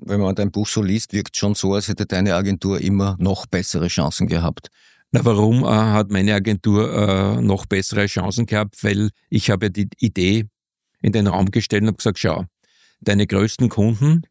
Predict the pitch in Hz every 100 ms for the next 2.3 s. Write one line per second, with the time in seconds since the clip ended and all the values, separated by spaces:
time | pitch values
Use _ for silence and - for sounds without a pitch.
0 | - 104 - 113 - 117 95 107 113 107
1 | 107 110 104 98 104 95 - 85 90 85
2 | 92 78 80